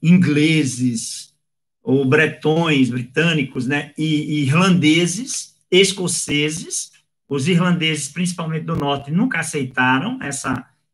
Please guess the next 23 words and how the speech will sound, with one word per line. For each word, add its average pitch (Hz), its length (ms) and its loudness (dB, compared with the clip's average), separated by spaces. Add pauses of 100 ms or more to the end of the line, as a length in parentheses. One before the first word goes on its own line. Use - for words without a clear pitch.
esse 135 240 -6
rompimento 147 640 -4
de 135 140 -4
Henrique 135 340 0
oitavo, 127 680 -2 (360)
e 165 120 -2
ainda 196 360 0
hoje 180 220 2
tem 254 140 -2
conflitos 190 580 -6
católicos 175 880 -6
e 170 160 -2
cristãos 151 640 -6 (360)
protestantes 131 720 -2
ou 127 160 4
anglicanos 135 800 2 (180)
no 196 100 6
Reino 185 240 6
Unido. - 300 2
São - 160 -6
alguns 151 300 -2
exemplos 190 460 -2
bem, 196 400 -2